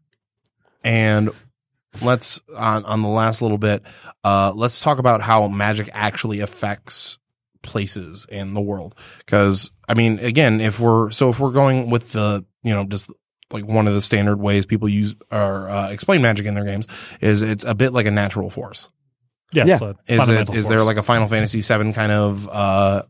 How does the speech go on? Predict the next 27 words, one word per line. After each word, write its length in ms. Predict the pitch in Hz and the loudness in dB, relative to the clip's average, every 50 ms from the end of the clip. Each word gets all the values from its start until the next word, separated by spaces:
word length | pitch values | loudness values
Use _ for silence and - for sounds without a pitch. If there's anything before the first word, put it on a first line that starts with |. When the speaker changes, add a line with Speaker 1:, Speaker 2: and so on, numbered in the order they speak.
| - - | -8 -6
Speaker 1:
you 140 | 113 107 101 | -2 -2 0
know, 200 | 101 98 98 98 | 0 0 -2 -2
like, 320 | 98 95 95 98 - - - - | -2 -2 -4 -4 -6 -8 -6 -2
mana 540 | 107 98 98 101 101 101 101 98 98 101 | 0 2 2 2 2 2 2 2 0 0
or 280 | 104 101 98 95 95 95 | -2 -2 -4 -4 -2 -2
a 80 | 98 95 | -2 -2
source 460 | - - 120 107 104 101 - - - | -2 -2 0 0 -2 -2 -4 -4 -4
of 160 | 107 101 101 | -4 -4 -4
energy 380 | 113 101 104 104 98 101 98 98 | -2 -2 -2 -2 -2 -2 -2 -2
that 240 | 98 101 98 - - | -2 -4 -6 -6 -6
flows 340 | - 110 104 104 101 95 - | -4 -2 0 0 -2 -2 0
through 160 | - 110 107 | 0 0 0
the 80 | 101 | 0
planet? 420 | 92 - 110 104 101 98 98 - - _ _ _ _ _ _ _ _ _ _ _ _ _ _ _ - - - - | -2 -2 -2 -2 -2 -2 -6 -8 -12 _ _ _ _ _ _ _ _ _ _ _ _ _ _ _ -12 -12 -10 -10
Speaker 2:
It 80 | 147 | -10
depends 300 | - - - 143 131 117 | -6 -2 0 0 0 0
on 80 | 113 104 | -2 -2
the 60 | 104 | -2
setting, 260 | - - 151 117 101 104 | -2 -2 -2 -2 -2 -4
obviously, 300 | 104 98 104 - - 104 | -6 -8 -8 -8 -8 -8
but 120 | 107 107 | -6 -6
I 40 | 110 | -4
think 160 | - 151 131 | -2 -2 0
in 80 | 117 117 | 2 2
this 220 | 127 143 - - | 2 2 2 2
one, 280 | 127 117 107 104 104 110 | 2 2 2 2 0 -2
um, 440 | 110 107 107 101 101 101 98 98 98 | -2 -2 -2 -2 -2 -4 -6 -10 -12